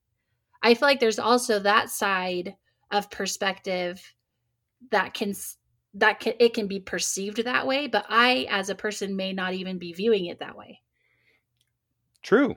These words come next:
Speaker 2: And, and again, a, a lot of it is perspective, but it, a-, again, when you are a person of color, you are taught from an early age to look out for things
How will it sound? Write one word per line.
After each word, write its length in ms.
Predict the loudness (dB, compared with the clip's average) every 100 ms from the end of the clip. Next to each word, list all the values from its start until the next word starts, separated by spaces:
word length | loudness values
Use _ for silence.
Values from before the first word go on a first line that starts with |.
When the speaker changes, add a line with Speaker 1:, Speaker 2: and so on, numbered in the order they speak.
| _ _ _ _ _ _ _
Speaker 2:
And, 140 | -2 2
and 140 | 2
again, 240 | 4 4 2
a, 140 | -4 -2
a 80 | -2
lot 240 | 0 0
of 100 | 0
it 100 | 2
is 140 | 0
perspective, 680 | -2 -8 -8 -4 -4 -4 -6
but 160 | -2 -2
it, 140 | -2 -4
a-, 140 | -8
again, 460 | -8 -4 0 0 -4 _ _ _ _ _ _ _ _ _ _ _ _ _ _ _ _ _ _ _ _ _ _ _ _ _ _
when 200 | -6 -2
you 280 | 0 2 2
are 420 | 6 8 8 6 4
a 80 | -6
person 480 | -2 0 0 0 -6
of 160 | -6
color, 500 | 0 0 2 -2 -6 _ _ _ _ _ _ _ _
you 400 | -2 0 0 -6 _ _ _
are 140 | -6 -6
taught 480 | -6 -4 0 0 0 _
from 200 | -8 -6
an 80 |
early 380 | -6 -4 -4 -2
age 540 | -2 -2 -2 -4 -12 -20 _ _ _ _ _ _ _ _ _ _ _ _ _ _ _ _ _ -6
to 140 | -4
look 400 | -2 0 -2 0
out 240 | -2 -2
for 140 | -4 -10
things 600 | -4 -4 -4 -6 -10 -16